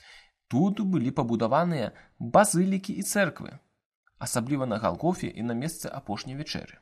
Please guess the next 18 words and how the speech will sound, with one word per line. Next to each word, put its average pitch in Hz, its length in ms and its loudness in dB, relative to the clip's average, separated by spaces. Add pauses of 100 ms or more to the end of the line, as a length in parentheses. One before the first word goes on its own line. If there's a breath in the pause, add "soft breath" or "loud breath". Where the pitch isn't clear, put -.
(840 loud breath)
І 214 80 2
ў 247 160 0
гэтыя 117 320 0
месцы 214 480 -2
пачалі 143 480 -4
скіроўвацца 123 800 -4
пілігрымы. 92 640 -4 (1300 soft breath)
Отец 247 240 -6
Барыс 131 320 0
Бабрынскі 123 720 -2
ў - 80 -14
сваёй 151 240 0
кнізе 151 320 -2
"Літургічнае 117 560 -6
жыццё" 120 240 -8 (100)
падкрэслівае. - 640 -10 (1300)
Пачатак - 400 -10
цытаты. - 400 -6